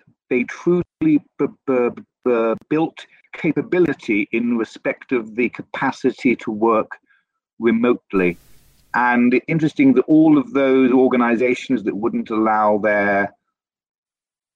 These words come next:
staff with underlying health issues to work from home, or people who were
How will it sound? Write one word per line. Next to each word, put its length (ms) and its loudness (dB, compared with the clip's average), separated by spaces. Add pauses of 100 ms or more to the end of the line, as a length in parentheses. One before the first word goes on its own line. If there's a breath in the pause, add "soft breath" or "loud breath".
(600)
staff 460 0
with 180 -2
underlying 560 0
health 340 -2
issues 420 -4
to 120 -6
work 240 0
from 180 -10
home, 680 2
or 200 0
people 460 0
who 380 0
were 240 4